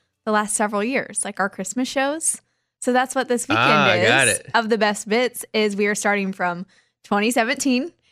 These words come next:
Speaker 1: In the nineties, we did a nineties themed gift exchange. Then we go to number six, which is twenty eighteen, which is gifting something you already own. And then number five, a blue Christmas in twenty nineteen, which I still use what you gave me.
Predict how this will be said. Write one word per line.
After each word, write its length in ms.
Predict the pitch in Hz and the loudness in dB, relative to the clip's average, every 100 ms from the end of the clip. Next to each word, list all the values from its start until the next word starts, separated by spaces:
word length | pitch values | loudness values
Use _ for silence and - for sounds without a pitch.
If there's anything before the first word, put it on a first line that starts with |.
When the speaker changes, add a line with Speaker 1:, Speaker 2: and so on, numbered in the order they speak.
| _ - | _ -2
Speaker 1:
In 220 | 277 320 | 0 0
the 120 | 370 | -2
nineties, 760 | 339 285 269 262 277 330 381 - 294 | 0 0 0 0 0 0 -2 -6 -2
we 100 | 247 | 0
did 120 | 233 | 2
a 60 | 220 | 2
nineties 480 | 208 196 190 190 - | 2 0 -2 -4 -4
themed 240 | 196 185 | -4 -4
gift 240 | 151 151 | -8 -10
exchange. 580 | 160 165 170 170 208 269 - _ - | -10 -8 -8 -6 -4 -6 -8 _ -6
Then 100 | 202 | -2
we 60 | 202 | 0
go 160 | 202 | 2
to 80 | 196 | 0
number 240 | 180 160 | -2 -6
six, 340 | - 214 233 - | -6 -4 -4 -8
which 140 | - | -14
is 100 | 262 | -18
twenty 380 | - 302 277 233 | -14 -8 -6 -4
eighteen, 480 | 220 - 214 190 247 | -4 -4 -4 -4 -6
which 120 | 285 220 | -6 -4
is 140 | 202 | -2
gifting 360 | 208 202 233 226 | -2 -2 -2 -2
something 520 | 220 214 214 214 226 - | -2 -2 -2 -4 -8 -6
you 180 | 196 190 | -4 -2
already 540 | - 175 185 190 247 - | 0 0 0 -2 -4 -8
own. 380 | 175 175 247 - _ _ _ _ _ - | -14 -10 -10 -10 _ _ _ _ _ -4
And 160 | 214 | 0
then 120 | 214 | 0
number 260 | 190 175 - | 0 -4 -12
five, 480 | - 214 196 190 190 - | -4 0 2 2 -2 -10
a 60 | |
blue 440 | 160 175 180 190 220 | -6 -4 -2 -2 -2
Christmas 760 | - 160 - - 247 240 - | -6 -8 -8 -8 -12 -6 -6
in 180 | - 208 | -4 -2
twenty 260 | 202 185 | -2 -4
nineteen, 400 | 170 160 - 185 | -6 -10 -12 -8
which 240 | 208 - - | -4 -4 -6
I 100 | 240 | -18
still 400 | 254 - 381 415 | -16 -14 -10 -6
use 260 | 359 392 381 | -2 -2 0
what 140 | 262 | -2
you 140 | 240 247 | -2 -2
gave 240 | 226 208 | -2 -2
me. 160 | 170 | -6